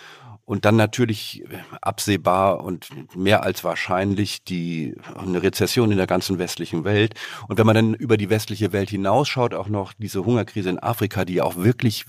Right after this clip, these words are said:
furchtbar beunruhigend ist, wo wirklich Millionen von Menschen von akutem hungerbedroht sind. Äh, und, äh, wir haben ja durch Kenia auch nochmal ein besonderes Verhältnis zu diesem Kontinent und, äh, das ist ja wirklich eine ganz konkrete Bedrohung. Also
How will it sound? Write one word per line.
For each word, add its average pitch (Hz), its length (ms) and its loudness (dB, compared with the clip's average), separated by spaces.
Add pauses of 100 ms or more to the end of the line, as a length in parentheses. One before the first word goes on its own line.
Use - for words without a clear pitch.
(120)
furchtbar - 680 2
beunruhigend 90 760 4
ist, 92 220 -6
wo 92 200 0
wirklich 101 240 -4
Millionen 98 360 2
von 95 180 0
Menschen 92 320 0
von 85 160 -2
akutem 104 440 0 (600)
hungerbedroht 95 720 4
sind. - 460 -8
Äh, 82 360 -16
und, 82 400 -16
äh, 82 180 -6
wir 92 120 2
haben 98 100 6
ja 95 60 6
durch - 180 -4
Kenia 104 240 4
auch - 20 2
nochmal 95 220 2
ein - 20 2
besonderes 95 480 2
Verhältnis 107 760 2
zu - 160 -2
diesem 87 280 0
Kontinent 92 640 2
und, 82 400 -4
äh, 80 80 -4
das 78 120 -10
ist - 40 -6
ja 87 100 -2
wirklich 87 200 -8
eine 87 80 -2
ganz - 220 0
konkrete 92 420 -2
Bedrohung. 80 540 -2
Also 92 260 2